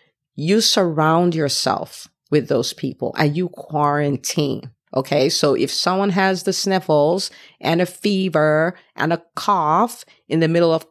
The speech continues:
covid, you don't bring them in to be your roommates, right? <laughs> You pre-, you place some separation.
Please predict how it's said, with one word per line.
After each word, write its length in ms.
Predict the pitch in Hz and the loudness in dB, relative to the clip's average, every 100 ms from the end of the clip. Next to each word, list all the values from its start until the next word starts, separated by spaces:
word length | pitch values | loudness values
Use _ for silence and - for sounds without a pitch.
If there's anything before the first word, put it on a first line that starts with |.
| - | -12
covid, 800 | - 214 214 165 147 151 170 202 _ _ _ _ - | -2 2 2 0 0 0 -2 -6 _ _ _ _ -8
you 200 | 160 190 | 0 2
don't 280 | 185 180 - _ _ - | 0 -2 -8 _ _ -16
bring 340 | 143 175 190 | -2 0 2
them 160 | 185 180 | 2 2
in 100 | 175 | 0
to 160 | - | -2
be 120 | 160 | -2
your 180 | 180 165 | 0 0
roommates, 800 | 160 190 208 202 143 - - - - | 0 0 0 0 -2 -4 -10 -10 -4
right? 400 | 135 175 214 - | -2 2 0 -2
<laughs> 540 | 233 - - _ _ - | -6 -10 -20 _ _ -4
You 160 | 185 | -4
pre-, 240 | 180 214 - | 0 0 2
you 160 | 185 | -2
place 380 | 185 202 185 208 | -2 -2 0 0
some 160 | 202 180 | 0 -2
separation. 800 | - 175 180 170 170 170 135 | -2 -2 0 2 2 0 -6